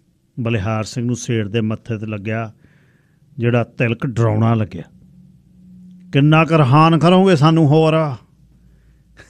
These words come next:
"ਰਾਮ ਬੋਲੋ, ਤੁਹਾਨੂੰ ਰਹਾਨ ਕਰਕੇ ਮੈਂ ਕੀ, ਮੈਂ ਕਿੱਥੋਂ ਜਾਣਾ?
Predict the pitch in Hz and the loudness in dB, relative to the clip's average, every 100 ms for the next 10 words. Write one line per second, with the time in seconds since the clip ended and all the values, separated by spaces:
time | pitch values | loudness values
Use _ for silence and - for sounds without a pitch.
0 | _ - 139 127 131 123 117 123 143 139 | _ 0 2 4 4 4 4 2 2 2
1 | 135 143 202 208 101 - 131 170 175 156 | 2 2 2 0 -2 2 4 6 6 4
2 | 180 180 175 202 175 175 190 185 175 175 | 2 0 0 -2 -2 -4 -6 -10 -10 -8
3 | 175 175 180 170 175 170 175 196 214 | -4 -4 -6 -6 -4 -4 -4 -4 -6